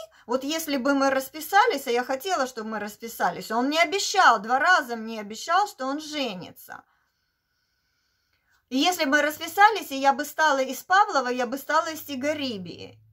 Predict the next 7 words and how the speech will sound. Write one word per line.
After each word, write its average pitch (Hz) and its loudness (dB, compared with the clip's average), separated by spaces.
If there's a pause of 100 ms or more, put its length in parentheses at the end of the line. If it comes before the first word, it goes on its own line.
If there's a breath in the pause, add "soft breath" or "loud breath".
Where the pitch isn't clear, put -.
(480)
И 285 2
Артура 320 4
бы 233 -4
перевела 247 0
тоже 294 -6
на 269 -4
Истигарибию. 214 -6